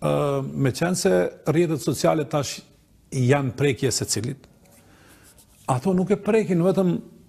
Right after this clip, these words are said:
ë, betejën e dy palëve ose tri palëve.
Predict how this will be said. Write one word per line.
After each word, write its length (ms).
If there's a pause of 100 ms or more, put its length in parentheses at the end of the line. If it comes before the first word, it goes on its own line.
(200)
ë, 400 (360)
betejën 680 (480)
e 160 (380)
dy 280
palëve 400
ose 200
tri 200
palëve. 380